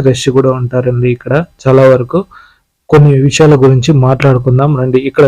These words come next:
రూమ్స్ అవైలబిలిటీ అన్నాను కదా, అకామిడేషన్, అకామిడేషన్ గురించి చాలా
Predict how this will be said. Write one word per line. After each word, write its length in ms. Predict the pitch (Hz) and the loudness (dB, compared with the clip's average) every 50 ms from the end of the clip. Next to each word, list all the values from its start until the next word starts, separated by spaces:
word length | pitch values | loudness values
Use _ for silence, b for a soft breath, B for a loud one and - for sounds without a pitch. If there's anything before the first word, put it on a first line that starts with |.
| 131 123 | 2 2
రూమ్స్ 280 | 135 151 165 165 - - 143 | 2 2 2 0 0 -2 -2
అవైలబిలిటీ 580 | 135 131 135 135 135 131 127 131 131 123 - 139 131 | 0 0 2 2 0 0 -2 -4 -6 -2 -2 -2 -2
అన్నాను 300 | 127 127 131 127 127 123 120 | -2 -4 -6 -6 -6 -8 -8
కదా, 200 | 123 120 131 139 131 123 | -8 -8 -6 -6 -6 -6
అకామిడేషన్, 680 | 117 - 143 143 139 139 135 131 131 113 - - 127 127 127 B B B B B B B 127 | -6 -2 -2 -2 0 -2 -4 -4 -6 -10 -12 -14 -16 -18 -20 B B B B B B B -8
అకామిడేషన్ 640 | - - 165 170 170 165 160 160 151 - 160 147 143 135 | -4 -2 0 0 2 2 2 2 0 0 -2 -2 0 0
గురించి 260 | 135 139 143 135 - 139 - - | 0 0 -2 -4 -6 -8 -4 -2
చాలా 260 | 131 127 127 135 | -2 0 0 0